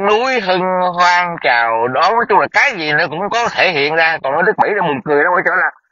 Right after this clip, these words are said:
nó coi như là một cái ngày bình thường thôi chứ không có cái gì gọi là ấn tượng cả. À, ngay bây giờ đây thì, à, gia đình mình cũng có người đi làm rồi,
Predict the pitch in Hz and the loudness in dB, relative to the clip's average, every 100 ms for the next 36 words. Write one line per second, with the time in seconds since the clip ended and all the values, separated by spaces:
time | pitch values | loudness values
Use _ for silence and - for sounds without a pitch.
0 | _ _ 151 208 185 180 175 175 170 143 | _ _ -4 -2 0 0 0 2 2 2
1 | 135 151 180 147 139 139 135 131 143 143 | 0 0 0 0 2 2 0 -2 -2 0
2 | 165 180 180 160 185 247 233 165 143 143 | 0 2 0 -2 -4 -4 0 0 0 0
3 | 160 214 170 147 151 139 220 - - - | -2 0 0 0 -2 -2 -4 -8 -18 -20
4 | _ _ _ _ _ - - - - - | _ _ _ _ _ -10 -10 -10 -20 -6
5 | - 175 165 - _ - - - 170 175 | 0 2 2 -4 _ -20 -16 -2 0 2
6 | 175 156 143 160 156 143 143 139 135 147 | 0 2 2 2 0 0 0 2 0 0
7 | 165 139 139 143 170 190 220 156 143 156 | -2 0 -2 -2 -2 0 0 2 -2 0
8 | 147 131 139 135 139 | 0 0 -2 -4 -4